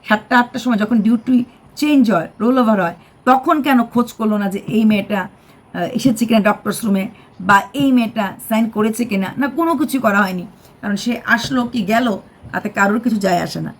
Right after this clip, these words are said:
অথচ ডক্টর রুমে একজন তো নিশ্চয়ই সিনিয়র ডাক্তার ছিলেন, তাহলে উনি কি দেখবেন না যে সেই ডক্টর রুমে যখন ডিউটি চেঞ্জ হয়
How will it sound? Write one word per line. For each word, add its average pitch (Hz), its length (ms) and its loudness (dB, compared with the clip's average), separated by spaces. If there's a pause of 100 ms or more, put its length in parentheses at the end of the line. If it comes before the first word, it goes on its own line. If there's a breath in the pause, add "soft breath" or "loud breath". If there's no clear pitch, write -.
(300 soft breath)
অথচ 190 160 -2
ডক্টর 196 480 0
রুমে 233 320 4 (280 soft breath)
একজন 202 320 -2
তো 247 120 -4
নিশ্চয়ই 262 500 0 (200)
সিনিয়র 240 320 2
ডাক্তার 233 300 -2
ছিলেন, 285 240 2
তাহলে - 560 -8
উনি 247 220 4
কি 294 100 0
দেখবেন 254 340 0
না 311 220 0
যে 202 120 -4
সেই 240 420 2
ডক্টর 208 320 -2
রুমে 220 340 0 (380 soft breath)
যখন 208 260 0
ডিউটি 240 300 2
চেঞ্জ 247 400 2
হয় 180 220 -2